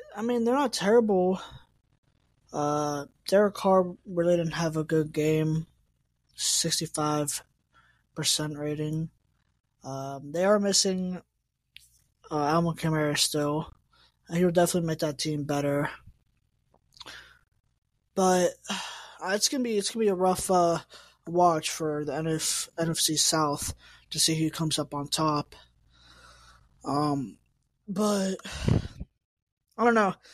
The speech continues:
Like you s-, like John said, it really wasn't an exciting game to watch. Not many, not much action, really, except for that fumble that, like, twenty different players were trying to recover.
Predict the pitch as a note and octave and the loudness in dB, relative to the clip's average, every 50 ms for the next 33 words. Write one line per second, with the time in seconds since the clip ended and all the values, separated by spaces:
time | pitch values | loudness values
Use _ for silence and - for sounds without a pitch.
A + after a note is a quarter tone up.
0 | - - - - - _ _ _ _ A3 A3 A3 G#3+ A3 - - - - G3+ G#3 | -20 -20 -20 -20 -20 _ _ _ _ 2 4 4 4 2 2 2 2 2 2 0
1 | G3+ - A3 G#3 G3 F#3 - - F#3+ F3+ F3+ F#3 F3 F#3+ G3+ G#3+ A3 A3 A3+ A3+ | 0 0 0 0 0 0 2 4 6 4 6 4 2 4 4 2 4 6 6 8
2 | A3 G#3+ G#3 G3+ G3 - G#3 F#3+ F#3 F3+ F3 E3+ D#3+ E3+ E3+ - - F#3+ F3+ F3+ | 8 8 8 6 6 4 2 2 4 4 4 4 2 2 2 2 2 4 2 2
3 | F3+ F3+ F3 F#3 F3+ F3 - - E3+ E3 E3+ E3 E3+ E3+ F3 F3 - - - - | 0 0 -2 -2 -2 -2 -4 -6 -4 -2 0 2 2 2 2 2 2 2 2 2
4 | - - - - - _ - - _ _ _ _ _ _ _ _ _ _ _ _ | -2 -6 -12 -18 -8 _ -8 -8 _ _ _ _ _ _ _ _ _ _ _ _
5 | _ _ _ _ _ _ _ _ _ _ - _ - F3+ F3+ F#3 F#3 F#3 E3+ F3 | _ _ _ _ _ _ _ _ _ _ -20 _ -2 2 4 6 6 6 6 4
6 | F3 F3 F3+ F3+ F3 E3+ E3 E3+ F3 F3 F3 E3+ E3 D#3+ - - - D3+ D#3 D#3 | 2 0 0 0 0 -2 -2 -2 -2 -2 0 2 0 0 0 -4 -2 -2 0 0
7 | D#3 D#3+ - - - E3+ E3 E3+ E3+ F3 - - _ _ _ _ _ _ _ _ | 0 0 -2 0 0 0 0 0 -2 -2 -4 -8 _ _ _ _ _ _ _ _
8 | - - - - - _ _ _ _ - E3+ F3 E3+ E3+ E3+ E3 - - F#3 - | -20 -20 -20 -20 -20 _ _ _ _ 2 2 4 4 4 4 4 2 2 2 2
9 | F#3 F#3 F3 E3+ D#3+ D3 - - - E3 E3 F3 E3+ F3+ F3+ F3 F3 F3+ F3+ - | 2 4 4 4 2 0 -2 -2 0 0 0 2 4 4 6 6 6 4 2 0
10 | - - - E3 E3 E3+ E3 D#3+ D#3 - - - F3 E3+ E3+ E3 E3+ E3 - E3+ | -8 -8 0 2 2 2 2 0 -2 -4 -6 -4 -2 -2 0 0 -2 -2 -2 -4
11 | D3+ - - E3 E3 E3 D#3 D#3+ D#3+ D#3 - - E3 D#3+ D#3 D3+ D3+ - - E3 | -4 -2 0 2 2 2 2 0 -2 -2 0 -2 0 0 0 -2 -2 -2 0 -2
12 | D#3+ D#3 E3 E3 E3+ E3+ | 0 2 4 4 4 2